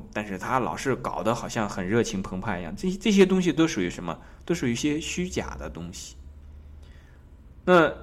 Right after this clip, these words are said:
真善美它本来就是和假丑恶相对的，搞这些假丑恶的东西，它就肯定到不了那个中道上。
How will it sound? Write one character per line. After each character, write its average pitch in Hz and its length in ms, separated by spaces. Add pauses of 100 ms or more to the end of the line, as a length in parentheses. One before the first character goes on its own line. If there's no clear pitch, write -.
(220)
真 269 180
善 285 260
美 101 160
它 113 120
本 98 180
来 85 140
就 170 140
是 120 140
和 95 160
假 - 240
丑 - 240
恶 98 160
相 117 300
对 127 220
的， - 100 (480)
搞 104 160
这 151 140
些 165 200
假 139 240
丑 123 200
恶 127 160
的 113 120
东 107 180
西， 117 100
它 113 140
就 135 120
肯 - 180
定 117 200 (280)
到 151 160
不 110 60
了 87 180
那 107 120
个 98 100
中 139 380
道 143 260
上。 - 180